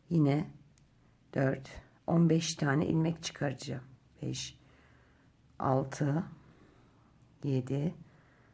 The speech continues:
sekiz, dokuz, on,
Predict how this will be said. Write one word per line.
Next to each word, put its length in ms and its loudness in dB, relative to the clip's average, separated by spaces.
sekiz, 800 -2
dokuz, 500 0
on, 420 -2